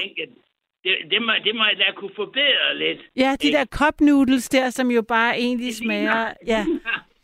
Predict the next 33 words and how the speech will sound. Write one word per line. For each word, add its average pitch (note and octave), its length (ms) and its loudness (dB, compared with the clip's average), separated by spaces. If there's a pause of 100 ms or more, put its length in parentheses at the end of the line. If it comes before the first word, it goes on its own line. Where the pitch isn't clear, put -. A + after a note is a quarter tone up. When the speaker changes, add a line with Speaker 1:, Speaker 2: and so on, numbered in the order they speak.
(120)
Speaker 1:
Ja. F#3+ 220 0 (280)
Speaker 2:
Du C4+ 120 0
tænkte, B3+ 400 -2
"Det, C4 100 -4 (160)
jeg C4+ 140 2
laver C#4+ 240 4
min C#4+ 180 2
egen C4 300 4
version A#3+ 380 0
af A3+ 60 2
cup G#3+ 320 4
nudler." G#3 340 2
Speaker 1:
Nej, C4 420 0
jeg, G#3 520 2
jeg F#3+ 200 0
bruger G3 280 -2
stadigvæk A#3 600 -2
nudler B3+ 460 -4
i, G3 300 2
og, D3+ 180 -4 (320)
og E3+ 160 -4
jeg F3+ 140 -4
forbedrer F#3+ 460 2
dem F#3+ 180 -2
om G#3+ 180 0
med G#3+ 160 2
lidt F3+ 220 2
kødboller F#3+ 560 2
fra D#3+ 140 -2
Maus F#3 460 0
af D3 260 -2
herovre D3+ 580 -2
på C#3+ 300 0